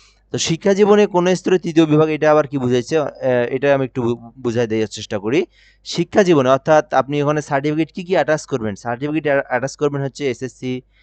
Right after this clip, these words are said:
এইচএসসি, অনার্স বা অথবা ডিগ্রি, এটাই তো, তাই না? তার মানে শিক্ষা জীবনে এসএসসি, এইচএসসি তে আপনার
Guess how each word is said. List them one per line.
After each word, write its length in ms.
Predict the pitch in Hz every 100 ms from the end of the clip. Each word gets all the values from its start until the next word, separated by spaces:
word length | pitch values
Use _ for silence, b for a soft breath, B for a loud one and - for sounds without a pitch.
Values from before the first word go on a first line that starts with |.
| _
এইচএসসি, 720 | 120 123 143 131 - 131 127 117 _ _ _ _ _ _
অনার্স 400 | 117 127 127 127 -
বা 220 | 120 120 113
অথবা 240 | 120 127
ডিগ্রি, 340 | 123 120 117
এটাই 280 | 123 139 156
তো, 100 | 117
তাই 100 | 117
না? 180 | 165 123 _ _ _ -
তার 140 | 131
মানে 160 | 156 170
শিক্ষা 260 | - 147
জীবনে 360 | 160 160 175 175
এসএসসি, 280 | 139 147 170
এইচএসসি 380 | 165 170 160 170
তে 160 | 180
আপনার 360 | 160 135 165